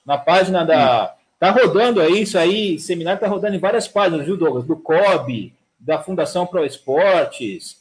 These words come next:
Speaker 1: da Fundação Setaporte, da Abra, esses parceiros todos, se você acessar lá, você encontra esse link.
Speaker 2: É, você avaliou que já tinha praticamente cem inscritos, né?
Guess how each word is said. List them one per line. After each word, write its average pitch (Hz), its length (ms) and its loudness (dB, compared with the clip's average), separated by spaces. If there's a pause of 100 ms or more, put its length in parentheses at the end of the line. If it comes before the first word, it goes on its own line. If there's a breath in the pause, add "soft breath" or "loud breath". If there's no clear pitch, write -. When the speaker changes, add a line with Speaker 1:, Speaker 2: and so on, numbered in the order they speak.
(160)
Speaker 1:
da 127 80 -12
Fundação 165 420 -6
Setaporte, 160 720 -2
da 151 140 0
Abra, 156 240 2
esses 160 220 -2
parceiros 185 500 -2
todos, 190 260 -6
se 202 60 -20
você 190 480 -4
acessar 160 520 -2
lá, 160 120 2
você 185 240 -4
encontra 165 500 -4 (260)
esse 156 240 -2
link. 123 440 -8 (400)
Speaker 2:
É, 87 120 -18
você 110 280 -14
avaliou 139 520 -4
que 117 400 -8
já 113 200 -6
tinha 104 400 -8 (180)
praticamente 107 500 -8
cem 123 280 -4
inscritos, 98 580 -12
né? 110 200 -8